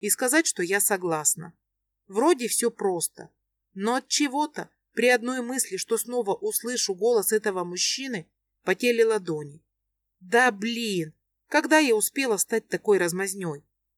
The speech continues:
Выдохнув, набрала номер. Гудок, второй, третий. Сердце отбивает бешеный ритм. Усмехаюсь сама себе. Простой звонок,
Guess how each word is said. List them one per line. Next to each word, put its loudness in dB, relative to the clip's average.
Выдохнув, 0
набрала 0
номер. -8
Гудок, -2
второй, 2
третий. -4
Сердце 4
отбивает 4
бешеный 0
ритм. -4
Усмехаюсь 0
сама 0
себе. 0
Простой 0
звонок, -4